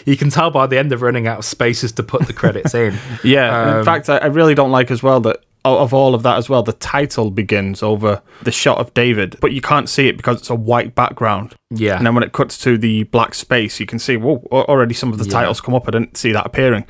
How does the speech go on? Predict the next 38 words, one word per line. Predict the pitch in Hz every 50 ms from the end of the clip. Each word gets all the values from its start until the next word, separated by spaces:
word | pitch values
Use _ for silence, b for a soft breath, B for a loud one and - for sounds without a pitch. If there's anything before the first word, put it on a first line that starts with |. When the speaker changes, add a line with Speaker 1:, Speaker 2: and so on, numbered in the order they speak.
| B B B B B -
Speaker 2:
Like, | 107 104
it's | 110 - -
clearly | - - 143 127 120 117
been | 104 117 117 113
an | 107 110
afterthought. | 117 117 - - 110 - 117 104 - -
And | 123
I | 131 131
actually | 131 - - - 139 120 117 B B B B B B B -
love | - 101 104 110 117 127 131 131 113 - - -
that | - 113 101
whole | - - 127 117
scene. | - - 147 135 117
I, | 101 104 117 - 131
I | 143 143
think | 123 - 147 139 -
that | 131 -
scene | - - 143 127 123 117
is | 113 - -
one | 131 127
of | 123 117
the | 120
few | 113 - - 127 120
scenes | 120 - 131 123 117 117
in | 123 117
a | -
film | - 135 127 117 117
that | 117 -
actually | 127 139 - - 139 123 117
makes | 117 113 - -
Prometheus | - - - 107 120 139 139 - 127 113 104 -
a | -
better | 107 117 107 - 123
watch | 110 113 110 - -
because | 123 110 110 107
it | 113 110 107
justifies | 113 104 107 131 123 120 - - 123 - - 113 107 107 101
something. | - 110 107 104 - 107 110 -